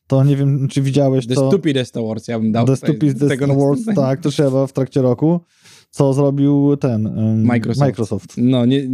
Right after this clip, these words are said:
Speaker 2: nie przestaje nas zaskakiwać swoją kreatywnością. Z okazji zimy rozpoczęli sprzedaż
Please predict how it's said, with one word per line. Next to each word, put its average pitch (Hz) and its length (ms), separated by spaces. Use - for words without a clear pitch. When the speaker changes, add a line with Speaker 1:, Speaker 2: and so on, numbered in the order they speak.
Speaker 2:
nie 143 140
przestaje 143 420
nas 131 160
zaskakiwać 127 480
swoją 123 180
kreatywnością. 131 760
Z 123 80
okazji 147 300
zimy 143 420
rozpoczęli 127 500
sprzedaż 123 480